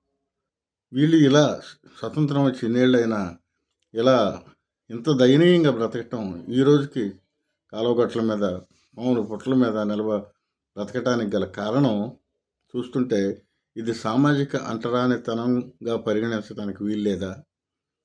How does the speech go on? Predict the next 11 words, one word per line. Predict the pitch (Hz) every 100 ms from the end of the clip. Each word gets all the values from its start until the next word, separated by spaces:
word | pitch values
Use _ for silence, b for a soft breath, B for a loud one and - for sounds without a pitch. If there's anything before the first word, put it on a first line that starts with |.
| _
ఇది | 113 127
సాంఘిక | 123 127 139 147 151
దురాచారాలకి | 127 123 127 127 123 117 113 113
పరాకాష్ట | 107 123 110 113 110 -
అనుకోవటానికి | 113 110 107 107 104 -
వీల్లేదా? | 104 104 95 90 92 - _ _ _ _ _ _ _ -
వివక్షతకి | 120 180 185 180 170 160 151
వీళ్ళే | 113 135 165 165
చిరునామా | 160 131 127 120 113
అనటానికి | 104 110 107 110
వీల్లేదా? | 98 101 101 82 78